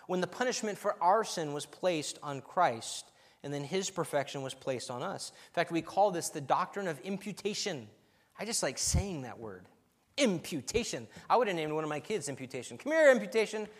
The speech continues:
Brianna, you would have been named Im-, Imputation. Think about that. We would have imputed that name to you. Imputation.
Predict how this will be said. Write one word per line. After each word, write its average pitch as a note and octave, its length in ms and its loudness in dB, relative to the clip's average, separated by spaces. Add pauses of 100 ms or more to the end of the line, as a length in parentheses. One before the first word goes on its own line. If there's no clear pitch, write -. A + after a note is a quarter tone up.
(140)
Brianna, G#3+ 320 2
you G#3+ 100 0
would A#3 80 4
have G#3 60 2
been F#3 120 0
named F#3 260 -2
Im-, G3+ 120 -6
Imputation. G#3+ 600 -6 (540)
Think G3+ 160 -8
about C#3+ 220 -2
that. A#2+ 280 -10 (1120)
We D#3 100 -2
would F#3+ 140 4
have E3 140 2
imputed G3+ 420 -4
that G3 160 2
name F#3 240 -4
to - 140 -10
you. C#3 280 -8 (4000)
Imputation. F#3+ 1120 -2